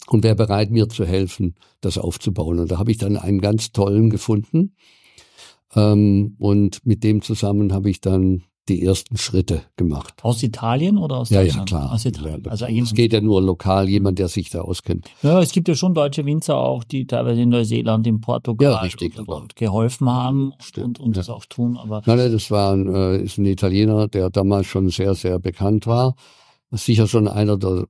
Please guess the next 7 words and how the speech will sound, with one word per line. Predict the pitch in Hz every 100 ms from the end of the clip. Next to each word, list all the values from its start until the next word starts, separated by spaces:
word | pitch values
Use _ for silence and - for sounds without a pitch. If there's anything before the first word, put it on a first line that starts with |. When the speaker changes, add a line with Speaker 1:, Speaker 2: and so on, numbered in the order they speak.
| _
Speaker 1:
der | - 95 87 - 92
Top, | - 98 - _ _
äh, | 92 90 92 -
fünf | - - 104 90 - _ _ _ _ _ -
Enologen | 101 92 95 98 98
Italiens. | 92 85 95 95 104 110 120 -
Entsprechend, | - 98 101 101 95 104 95